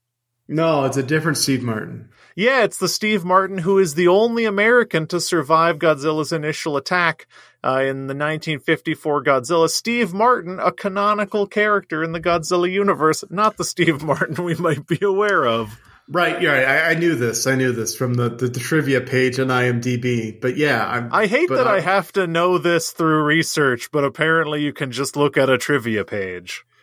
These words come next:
Speaker 1: I'm sorry, buddy. Um,
Speaker 2: I'll do that next time. I'll have so much fucking trivia.
Speaker 1: This is the only time I've ever read trivia. Leave me alone.
Speaker 2: Hey, I just gotta say, Serizawa's got that lizard juiced.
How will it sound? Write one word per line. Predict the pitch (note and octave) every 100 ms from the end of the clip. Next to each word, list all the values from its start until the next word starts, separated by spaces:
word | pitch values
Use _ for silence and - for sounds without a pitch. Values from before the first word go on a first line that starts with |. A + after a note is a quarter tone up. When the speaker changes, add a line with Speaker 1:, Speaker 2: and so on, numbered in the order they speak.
| _ -
Speaker 1:
I'm | D3+ C4
sorry, | - F3 D3 C#3 C3+
buddy. | B2 C3 C#3 E3+ F3 E3+ - -
Um, | D3 D3 C#3 C3+ A#2+ A#2 A#2 -
Speaker 2:
I'll | D3
do | D#3 A3
that | A3 G3+
next | E3+ F3 -
time. | - C#3 A2+
I'll | C3 D3+
have | C3
so | - F3
much | D3+ -
fucking | - E3 - C#3
trivia. | C3 E3+ C#3+ D3 D3 C3+ - _ _ _ - _ _ _ _ _ _ _ _ _
Speaker 1:
This | - F#3 A3
is | F3+
the | G3
only | G3+ G3+ A3+
time | A3+ G3+ G3+
I've | F#3
ever | F3 F#3+ F#3 F#3+
read | F3 F#3 F3+ F#3
trivia. | - F#3+ G3 G3+ D#3 B2+
Leave | C3 E3 G#3
me | G#3
alone. | F#3+ E3+ F3+ F#3 D3 B2 A#2+ - - -
Speaker 2:
Hey, | - D#3+ C#3+
I | C3+
just | D#3 E3
gotta | E3 D3
say, | - C#3+
Serizawa's | - D3+ D3+ B2+ C#3 C3 A2+
got | B2 A#2+
that | B2
lizard | A2+ G#2+ G2+
juiced. | F#2 G2+ G2 F#2 -